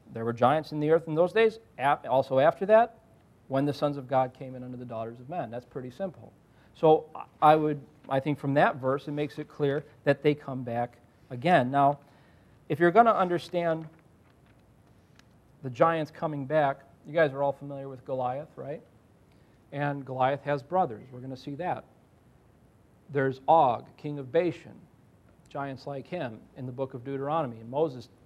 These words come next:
he goes up against him and, uh, and, and wipes him out in that territory there, the land of the Amorites.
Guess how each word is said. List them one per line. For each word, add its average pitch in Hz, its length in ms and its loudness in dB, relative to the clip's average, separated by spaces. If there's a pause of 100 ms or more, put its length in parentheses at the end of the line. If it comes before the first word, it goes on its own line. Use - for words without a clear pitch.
he 143 100 -10
goes 139 240 -4
up 127 140 -8
against 120 380 -12
him 120 180 -14
and, 117 160 -14 (460)
uh, 123 300 -14 (140)
and, 123 280 -14
and 123 100 -14
wipes 127 280 -4
him 135 120 -8
out 117 180 -6
in 117 80 -12
that 120 200 -12
territory 135 460 -8
there, 113 260 -8
the 117 100 -14
land 123 220 -8
of 120 80 -14
the 120 80 -10
Amorites. 117 500 -12